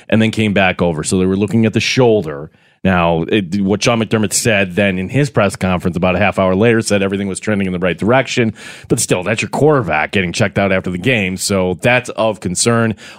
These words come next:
Also, Damian Harris, according to E S P N's Jeremy Fowler,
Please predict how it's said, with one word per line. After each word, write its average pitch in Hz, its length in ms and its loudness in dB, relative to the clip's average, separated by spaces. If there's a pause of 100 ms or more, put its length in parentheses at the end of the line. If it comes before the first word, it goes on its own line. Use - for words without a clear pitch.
(120)
Also, 131 480 2
Damian 110 400 0
Harris, 123 400 0
according 107 320 -2
to 101 60 2
E - 20 2
S 101 140 -2
P 104 100 0
N's 98 100 0
Jeremy 95 280 -2
Fowler, 113 480 0